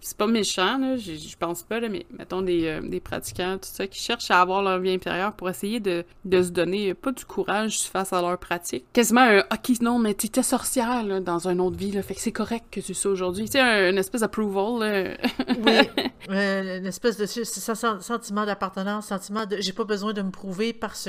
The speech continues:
Speaker 2: que ».
Speaker 1: Ben, il y en a que c'est que j'ai pas besoin de me prouver, là. On, en tout cas, moi et toi, je sais qu'on a vu, euh, qu'il y en, qu'il y en a qui sont comme ça, là, que justement,
Speaker 2: Ouais.
Speaker 1: euh, ils ont tout fait dans le passé. <laughs>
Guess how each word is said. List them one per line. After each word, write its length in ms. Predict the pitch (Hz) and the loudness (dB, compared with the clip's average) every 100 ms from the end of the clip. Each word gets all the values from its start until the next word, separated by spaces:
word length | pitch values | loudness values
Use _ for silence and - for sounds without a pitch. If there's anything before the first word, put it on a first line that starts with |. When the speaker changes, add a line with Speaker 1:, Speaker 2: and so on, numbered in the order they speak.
| 185 | -8
Speaker 2:
que ». 120 | 208 196 - - _ _ _ | -8 -10 -12 -20 _ _ _
Speaker 1:
Ben, 100 | 226 226 | 4 4
il 60 | 196 | 4
y 80 | |
en 100 | 190 | 4
a 60 | 202 | 4
que 80 | - | 2
c'est 240 | - 208 | 0 -2
que 20 | 175 | 0
j'ai 80 | 185 | 0
pas 100 | 196 | 4
besoin 240 | 190 202 | 4 4
de 140 | 202 190 | 2 0
me 60 | |
prouver, 420 | 185 - 185 202 | -2 -6 -4 -2
là. 180 | 269 226 | 0 2
On, 160 | 185 175 - - - - - - | 0 -2 -10 -20 -16 -16 -18 -12
en 60 | - | -12
tout 100 | - | -8
cas, 160 | - - | -8 -6
moi 400 | - - 208 208 | -8 -4 0 0
et 80 | 208 | -2
toi, 200 | - 226 | -2 -2
je 120 | 208 | 0
sais 220 | 196 226 | -2 -4
qu'on 280 | 226 202 196 | -4 -2 0
a 40 | 196 | -2
vu, 600 | 180 185 185 202 208 202 | -2 -8 -8 -6 -6 -2
euh, 260 | 190 185 190 | -2 -2 -4
qu'il 120 | - 180 | -2 -2
y 20 | |
en, 40 | - - | -2 -4
qu'il 60 | 190 | -2
y 20 | |
en 100 | 180 | 0
a 80 | 196 | 0
qui 60 | |
sont 120 | - | 0
comme 200 | 196 190 | 0 0
ça, 200 | - 220 | 0 -2
là, 100 | 294 285 285 | -2 -4 -6
que 440 | 226 196 185 156 170 | -2 0 0 -2 -6
justement, 320 | 175 - 185 | -6 -4 -2
Speaker 2:
Ouais. 300 | 196 185 170 | -2 -2 -4
Speaker 1:
euh, 40 | 175 | -2
ils 100 | 180 | -2
ont 60 | |
tout 120 | 180 - | -4 -4
fait 140 | 214 | -4
dans 100 | 196 | 0
le 80 | 190 | 0
passé. 600 | 185 175 - 240 240 - - - - | 0 -2 -2 -4 -4 -4 -4 -4 -8
<laughs> 0 | - | 0